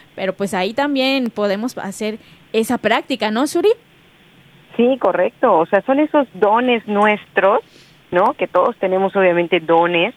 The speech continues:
Speaker 2: ¿no? Y esos dones, eh, ahora que estamos hablando, que nos caracterizan luego a nosotras igual como mujeres. Todos tenemos dones, ¿no? Y, y nuestros dones,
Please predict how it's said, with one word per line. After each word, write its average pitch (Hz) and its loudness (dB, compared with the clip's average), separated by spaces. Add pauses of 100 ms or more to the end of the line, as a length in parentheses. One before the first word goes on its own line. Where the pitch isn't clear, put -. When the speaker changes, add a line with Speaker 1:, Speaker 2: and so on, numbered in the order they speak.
(460)
Speaker 2:
¿no? 170 0
Y 214 -6
esos 208 -2
dones, 202 0 (140)
eh, 165 -2 (300)
ahora 196 0
que 214 -10
estamos 202 -6
hablando, 185 0
que - -2
nos 160 0 (360)
caracterizan 190 0
luego 214 2
a 165 0
nosotras 185 -4
igual 190 0
como 214 -6
mujeres. 165 -4 (320)
Todos 320 0
tenemos 233 -2
dones, 156 0
¿no? 220 2
Y, 180 -8 (360)
y - -2
nuestros 175 0
dones, 226 0